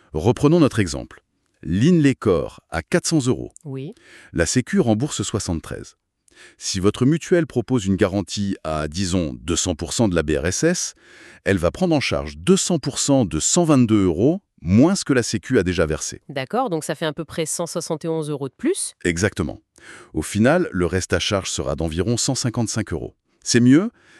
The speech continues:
Speaker 1: mais ça montre bien que le niveau de garantie de la mutuelle est déterminant.
Speaker 2: Il faut donc devenir un expert de son propre contrat de mutuelle, en fait.
Speaker 1: Absolument. Il faut regarder la ligne prothèse dentaire, vérifier le pourcentage,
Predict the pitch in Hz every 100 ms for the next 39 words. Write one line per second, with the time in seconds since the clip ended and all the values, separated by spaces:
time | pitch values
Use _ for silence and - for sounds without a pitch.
0 | - 80 92 92 92 95 90 - 87 82
1 | 92 139 139 120 113 98 98 123 98 87
2 | 82 92 113 127 - 87 101 - 67 76
3 | 104 104 85 80 60 - _ 254 - 233
4 | 294 330 208 180 185 175 160 160 202 -
5 | - 240 330 185 151 - 143 - 262 -
6 | 175 165 151 190 175 185 196 381 302 143
7 | 139 - _ _ - 117 - 143 127 110
8 | 90 78 - - 123 120 - 123 123 127
9 | 120 120 113 120 120 101 - 113 - 110
10 | 87 95 87 110 127 190 - - - 92
11 | 107 110 - 113 95 90 - 95 90 117
12 | 175